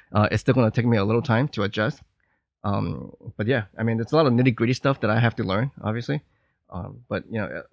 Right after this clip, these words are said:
overall, I think it's, it's beneficial to have been a founder than not. Um,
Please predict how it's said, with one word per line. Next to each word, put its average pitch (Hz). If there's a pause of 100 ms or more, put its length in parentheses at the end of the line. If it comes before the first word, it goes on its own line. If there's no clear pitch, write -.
(160)
overall, 143
I 123
think 117
it's, -
it's -
beneficial 117
to 107
have 107
been 127
a 123
founder 131 (100)
than 90
not. 107 (800)
Um, 98